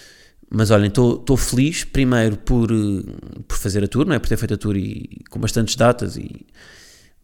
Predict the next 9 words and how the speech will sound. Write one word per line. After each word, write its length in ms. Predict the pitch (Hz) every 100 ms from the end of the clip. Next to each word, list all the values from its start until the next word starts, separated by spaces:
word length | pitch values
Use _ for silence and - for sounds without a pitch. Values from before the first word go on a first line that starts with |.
| -
pá, 140 | -
quase 260 | - 139 -
todos 140 | 123
os 80 | 120
sítios 240 | 139 113
foi 160 | - 123
duas 220 | 117 113
vezes, 340 | 104 117 -
portanto, 520 | - - 110 98 -